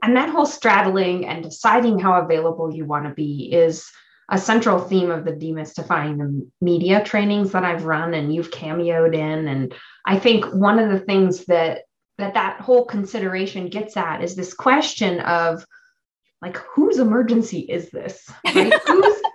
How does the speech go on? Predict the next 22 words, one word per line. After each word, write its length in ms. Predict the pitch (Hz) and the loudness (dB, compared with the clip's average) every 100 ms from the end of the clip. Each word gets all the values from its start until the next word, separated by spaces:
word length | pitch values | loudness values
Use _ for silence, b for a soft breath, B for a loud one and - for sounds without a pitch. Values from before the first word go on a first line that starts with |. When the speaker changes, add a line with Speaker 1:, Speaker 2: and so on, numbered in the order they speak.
| - - | -4 4
Speaker 1:
whose 380 | 349 403 440 | 8 8 6
time 440 | - 269 262 262 254 | 2 0 2 0 0
sensitive 480 | 233 226 247 214 - | -2 -4 -4 -6 -6
thing 340 | 202 185 180 175 | -6 -6 -6 -8
is 280 | 175 165 - | -8 -8 -6
this? 500 | - - - - - b b b - | -6 -6 -8 -16 -20 b b b -6
And 480 | 220 214 220 220 - - _ | -2 2 2 0 -2 -14 _
I 160 | 220 240 | 0 0
think 340 | 247 285 277 - | 0 -4 -6 -6
one 580 | 196 185 185 208 254 302 | -6 -6 -4 0 2 2
of, 440 | 285 240 220 196 - _ _ _ _ _ _ | 2 0 -2 -6 -10 _ _ _ _ _ _
one 360 | 190 190 233 359 | -10 -4 -2 -2
of 160 | 381 | -2
those 560 | 226 190 175 - - _ _ _ _ _ _ _ - 180 | 0 0 -2 -6 -18 _ _ _ _ _ _ _ -16 -10
really 360 | 240 415 494 | -2 0 2
interesting 500 | 277 254 254 - 214 | 0 -2 -4 -6 -6
things 280 | 202 190 185 | -2 -2 -2
to 100 | 165 | -6
balance 580 | - 151 220 240 190 185 | -8 -4 -2 0 -4 -6
is 160 | 180 - | -14 -10
to 140 | 180 | -8
decide, 640 | 180 175 165 190 180 147 | -8 -6 -4 -4 -6 -8